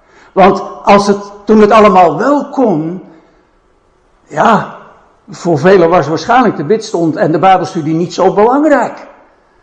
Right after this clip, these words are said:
Want er zijn nog nooit stoelen bij gezet,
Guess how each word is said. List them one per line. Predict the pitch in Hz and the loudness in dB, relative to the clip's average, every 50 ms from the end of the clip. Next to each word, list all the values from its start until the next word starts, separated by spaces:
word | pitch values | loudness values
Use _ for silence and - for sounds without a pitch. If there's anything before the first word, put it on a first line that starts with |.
| _ _ _ _ _ _ _ _ _ _ _ _ _ | _ _ _ _ _ _ _ _ _ _ _ _ _
Want | _ 131 151 147 | _ -8 -6 -4
er | - | 0
zijn | - 175 165 | 2 2 4
nog | 160 165 165 | 4 4 4
nooit | 196 202 196 196 - | 4 4 4 2 0
stoelen | - - 277 208 202 196 196 | -6 -8 -4 -2 -2 0 0
bij | 240 247 269 277 262 190 - - - - | 2 2 2 2 2 0 -2 -8 -16 -18
gezet, | - - 233 - - 240 202 202 - - - | -10 -8 -6 -2 -2 -2 -2 -2 -4 -10 -18